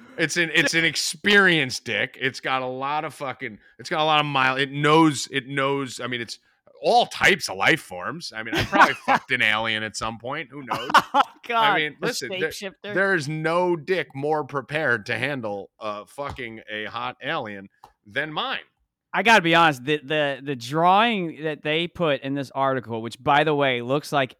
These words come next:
Speaker 2: an N F T, looks like it was done on an Etch-a-Sketch of this naked dude and this naked chick waving, and then a D N A, like, strand next to it.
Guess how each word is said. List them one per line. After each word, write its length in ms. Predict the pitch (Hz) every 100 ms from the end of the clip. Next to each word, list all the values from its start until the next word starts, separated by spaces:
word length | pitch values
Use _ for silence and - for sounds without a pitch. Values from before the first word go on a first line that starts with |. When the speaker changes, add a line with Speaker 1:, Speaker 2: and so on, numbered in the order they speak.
| -
Speaker 2:
an 140 | 127
N 160 | 123 123
F 140 | 120
T, 120 | 135
looks 160 | 160 202
like 120 | 247
it 60 | 240
was 100 | 180
done 220 | 175 175
on 100 | 147
an 120 | 135 -
Etch-a-Sketch 760 | 151 151 139 120 - 117 90 -
of 160 | 139 127
this 180 | 135 135
naked 420 | 147 175 220 180
dude 360 | 185 175 170 - _ _
and 100 | 147
this 160 | 143 135
naked 340 | 160 175 165
chick 220 | - 160 -
waving, 760 | 117 131 151 175 127 113 101 - _ _ -
and 100 | 147
then 100 | 165
a 100 | 156
D 300 | 123 156 190
N 100 | 170
A, 480 | 151 156 160 151 135 _ _
like, 300 | 131 127 120 _ 113 -
strand 800 | - - 156 151 147 135 123 110
next 280 | 139 135 -
to 100 |
it. 80 | 123